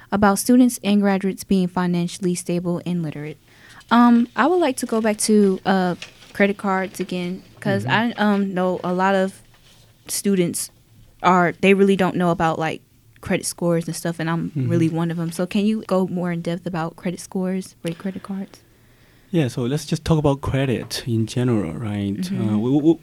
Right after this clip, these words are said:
Speaker 2: other grad-, uh, other students, you always think about budgeting, save money, right,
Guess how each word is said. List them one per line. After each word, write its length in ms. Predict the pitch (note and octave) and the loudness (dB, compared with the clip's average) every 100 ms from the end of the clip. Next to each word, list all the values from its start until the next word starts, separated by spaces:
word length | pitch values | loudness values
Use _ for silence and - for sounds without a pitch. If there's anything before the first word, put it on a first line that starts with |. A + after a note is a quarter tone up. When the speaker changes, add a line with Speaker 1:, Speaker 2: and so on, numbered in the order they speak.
| - _ | -10 _
Speaker 2:
other 200 | C#3 B2+ B2+ | 0 2 2
grad-, 360 | B2 B2 A#2+ | 2 2 2
uh, 100 | - | -2
other 320 | A#2 A2+ A2 | -2 0 0
students, 560 | G#2+ - C3+ B2+ G2+ G2 | -2 0 0 4 2 2
you 80 | A2 | -2
always 280 | G#2 G#2 G2+ | 0 -2 -2
think 180 | G2+ | -4
about 260 | G#2 G2 F#2+ | -2 -4 -4
budgeting, 880 | G2+ G2+ G2+ G2 G#2 G2 G2 G2 G#2 G2+ _ - - - | -4 -4 -6 -4 -2 0 0 -2 -6 -12 _ -20 -20 -20
save 300 | - - B2 | -10 0 2
money, 600 | A2 A2 A2+ A2+ G#2+ G#2+ | 4 4 4 6 8 6
right, 440 | G2+ G2+ G2 G2 | 4 0 2 0